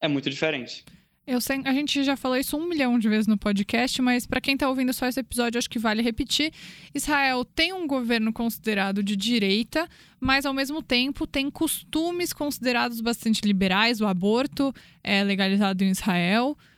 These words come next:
Speaker 2: É, é, como o André falou, Tel Aviv é uma cidade muito amigável a pessoas L G B T, tem a segunda maior parada gay do mundo, perde só,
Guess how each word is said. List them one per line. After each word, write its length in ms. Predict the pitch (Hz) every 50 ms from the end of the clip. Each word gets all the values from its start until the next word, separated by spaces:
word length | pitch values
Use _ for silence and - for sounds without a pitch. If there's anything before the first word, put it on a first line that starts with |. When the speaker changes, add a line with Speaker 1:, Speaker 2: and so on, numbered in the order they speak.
| _ _ _
Speaker 2:
É, 480 | - 190 190 185 190 190 190 190 190 - - -
é, 280 | 175 208 208 190 180 180
como 340 | - - 220 220 220 214 202
o 80 | 196 208
André 240 | 208 208 208 202 202
falou, 340 | - 226 214 208 202 190
Tel 220 | 175 - 202 196 202
Aviv 240 | 208 190 214 208 202
é 40 | 202
uma 140 | 196 196 202
cidade 460 | - - 202 202 185 185 190 180 196
muito 960 | 196 208 208 214 226 247 269 285 302 285 - 285 247 226 208 202 185 180 - - - _ _ _ -
amigável 880 | 208 214 220 233 196 170 220 214 214 233 262 302 294 262 285 254 226 202
a 60 | 190
pessoas 420 | - 208 202 - - 214 208 196
L 220 | 208 202 196 196 202
G 160 | - 208 190
B 120 | 180 180
T, 240 | 175 - - 214 233
tem 200 | 226 240 240 226
a 40 | 220
segunda 440 | - - 226 190 214 240 247 240 220
maior 240 | 220 208 202 202 196
parada 320 | - 208 202 202 196 202
gay 140 | 180 190 190
do 100 | 175 185
mundo, 300 | 180 190 208 226 226 208
perde 340 | - - 185 185 190 180 185
só, 320 | - - - 214 208 208